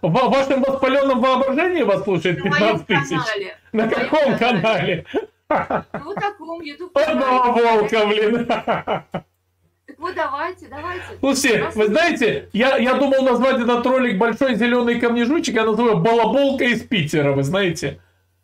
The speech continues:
Speaker 2: Нет, я вас слушаю, правда.
Speaker 1: Щас.
Speaker 2: Продолжайте.
Speaker 1: Щас я
Speaker 2: Ваш
Speaker 1: напишу.
Speaker 2: взгляд вообще на
Speaker 1: «Балаболка из Питера».
Speaker 2: Что хотите.
Speaker 1: Из Питера.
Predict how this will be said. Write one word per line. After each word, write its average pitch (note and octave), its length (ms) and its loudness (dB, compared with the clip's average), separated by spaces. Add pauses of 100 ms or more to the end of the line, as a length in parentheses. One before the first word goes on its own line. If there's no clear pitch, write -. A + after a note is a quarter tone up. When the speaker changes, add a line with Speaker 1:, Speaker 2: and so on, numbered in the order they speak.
(200)
Speaker 2:
Нет, A#3+ 200 -14 (160)
я A3 200 -12
вас D4+ 180 -12
слушаю, F4 420 -12
правда. C4 320 -14 (140)
Speaker 1:
Щас. - 340 -2
Speaker 2:
Продолжайте. F4 300 -16 (400)
Speaker 1:
Щас F#3 260 0
я F3+ 60 2
Speaker 2:
Ваш E3+ 80 0
Speaker 1:
напишу. E3 200 -4
Speaker 2:
взгляд D3 260 -2
вообще - 360 -18
на D#3 80 -10
Speaker 1:
«Балаболка D3+ 1200 0 (680)
из G#3 200 0
Питера». C#3+ 640 -2
Speaker 2:
Что - 200 -14
хотите. - 1400 -12
Speaker 1:
Из F#3 100 -4
Питера. C#3 720 -8